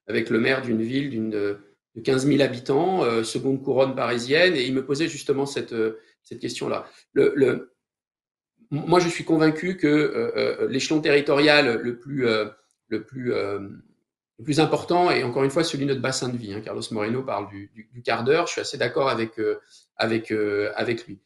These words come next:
Ça veut dire quoi ? Ça veut dire que, euh, dans, dans la manière dont on va, euh, finalement expérimenter l'innovation, sans doute il faut se poser la question de l'échelle de l'expérimentation.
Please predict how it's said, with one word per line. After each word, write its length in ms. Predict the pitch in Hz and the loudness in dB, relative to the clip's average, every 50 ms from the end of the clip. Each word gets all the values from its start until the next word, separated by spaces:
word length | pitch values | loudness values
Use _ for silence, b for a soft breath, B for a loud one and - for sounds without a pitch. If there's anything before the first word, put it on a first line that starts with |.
| _ _ _ | _ _ _
Ça 120 | - - | -6 -4
veut 60 | 127 127 | -2 -2
dire 180 | 143 139 - | -2 -2 0
quoi ? 300 | - 170 165 202 220 B B B B | 0 2 2 2 0 B B B B
Ça 140 | B - 147 | B -2 0
veut 80 | 143 156 | 0 2
dire 180 | 147 180 180 | 2 0 0
que, 340 | - 170 143 151 - - - | 0 0 0 0 0 -2 -2
euh, 280 | 135 131 127 131 139 139 - - _ _ _ _ _ | 0 0 0 0 -2 -4 -8 -14 _ _ _ _ _
dans, 200 | - 143 151 - | -2 -2 -2 0
dans 100 | 147 139 | 0 2
la 140 | 131 135 151 | 4 4 6
manière 400 | 165 180 190 190 196 208 196 160 | 6 6 6 6 6 6 6 4
dont 140 | 151 143 143 | 0 0 2
on 140 | 147 143 139 | 2 2 2
va, 480 | 135 139 151 151 151 151 151 - - _ - | 4 4 6 6 6 4 0 -6 -12 _ -12
euh, 180 | 123 113 123 123 | -10 -8 -8 -8
finalement 440 | 117 - - 131 127 127 123 131 131 | -8 -6 -4 -2 0 0 0 0 0
expérimenter 760 | - 185 190 185 - - 175 151 147 147 143 143 143 143 156 | 2 0 0 2 2 4 6 6 6 6 4 4 4 2 0
l'innovation, 720 | 143 131 127 123 120 113 120 120 - - - 165 190 214 - _ _ _ - | -2 -2 -2 -2 -2 -2 -2 -4 -2 -2 0 0 0 -2 -4 _ _ _ -8
sans 220 | - - 151 160 | -2 0 2 2
doute 180 | 165 196 190 - | 2 0 -4 -6
il 40 | 156 | -6
faut 120 | - 151 | -4 -4
se 80 | - - | -4 -2
poser 240 | - 151 143 143 165 | -2 0 2 2 4
la 120 | 151 123 | 4 2
question 340 | - - 139 - - 170 170 | 2 0 -4 -2 2 2 4
de 80 | 160 127 | 4 4
l'échelle 560 | 117 120 151 147 - - - 151 147 123 110 | 4 4 4 4 4 4 2 2 2 2 0
de 60 | 107 | -2
l'expérimentation. 880 | 104 110 113 - - 120 110 117 117 113 117 113 - - 156 180 - | -4 -6 -8 -6 -6 -4 -4 -4 -4 -4 -6 -6 -4 -4 -4 -4 -4